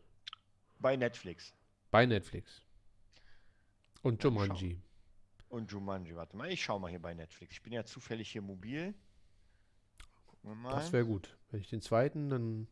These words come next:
Speaker 2: würde ich mir den dritten vielleicht mal ausleihen und wenn ich mag. Weil das
Speaker 1: Ah.
Speaker 2: Problem ist, würde ich mir jetzt bei iTunes die Box holen,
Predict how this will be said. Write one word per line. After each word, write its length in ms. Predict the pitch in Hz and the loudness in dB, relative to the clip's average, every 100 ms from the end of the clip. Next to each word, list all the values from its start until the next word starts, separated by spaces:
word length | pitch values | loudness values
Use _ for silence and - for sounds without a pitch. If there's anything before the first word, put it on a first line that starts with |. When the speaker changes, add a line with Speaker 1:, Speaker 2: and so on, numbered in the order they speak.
| - - - - - - - - - | -14 -20 -20 -20 -20 -20 -20 -8 6
Speaker 2:
würde 160 | 123 | 8
ich 100 | 123 | 8
mir 80 | 127 | 6
den 140 | 117 104 | 6 6
dritten 580 | 117 123 135 131 127 123 - - | 6 6 4 2 0 -4 -16 -20
vielleicht 500 | - - - 113 110 | -20 -4 6 6 6
mal 100 | 113 | 4
ausleihen 720 | 107 123 127 135 127 131 127 123 | 6 6 6 6 8 6 2 -6
und 200 | - 113 | -6 2
wenn 100 | 113 | 4
ich 140 | 113 98 | 4 2
mag. 460 | 104 104 110 - - - _ - - - - - | 6 6 6 2 -16 -20 _ -20 -20 -20 -18 6
Weil 140 | 117 | 10
das 100 | 123 | 10
Speaker 1:
Ah. 60 | 160 | 10
Speaker 2:
Problem 260 | - 143 | 12 12
ist, 160 | 165 - | 12 10
würde 140 | 147 | 8
ich 80 | 139 | 8
mir 80 | 143 | 8
jetzt 160 | 143 - | 6 10
bei 220 | 131 127 | 10 10
iTunes 340 | 139 151 139 | 8 6 4
die 100 | - | 2
Box 380 | 113 156 - - | 10 10 10 6
holen, 460 | 113 120 160 269 | 10 12 12 8